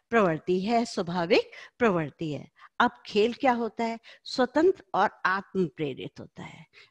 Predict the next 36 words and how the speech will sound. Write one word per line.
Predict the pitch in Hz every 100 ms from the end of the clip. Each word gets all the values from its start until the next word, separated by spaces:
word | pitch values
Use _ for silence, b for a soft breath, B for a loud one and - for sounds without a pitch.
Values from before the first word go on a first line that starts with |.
| -
अभी | 160
मैंने | 160 165 175
उससे | - 180
पहले | 175 180
बताया | 170 156 165
कि | 190 175
बच्चा | 160 -
खेलने | 185 - 277 269 226 185
में | 208
अपने | 208 208
को | 208
आजाद | - 190 190 233 220 -
चाहता | 180 151 -
है, | 120
स्वतंत्र | 156 226 233 262 208 160
चाहता | - 139 - -
है | 131 - B B B
और | 233 294 - -
अपने | 233 247 370 403
से | 392 220
प्रेरित | - 165 156 151 -
होता | 147 156
है। | 196
वो | 254
नहीं | 370
चाहता | 339 302 294
कि | 294 240
दूसरा | 185 254 294 320 220 - B B
बड़ा | 214 302
आदमी | 294 220 214 277
उसको | 254 -
प्रेरित | 247 196 170 165 -
करे, | 160 147 - B -
वो | 277
चाहता | - 233 254 311
है | 294 190 175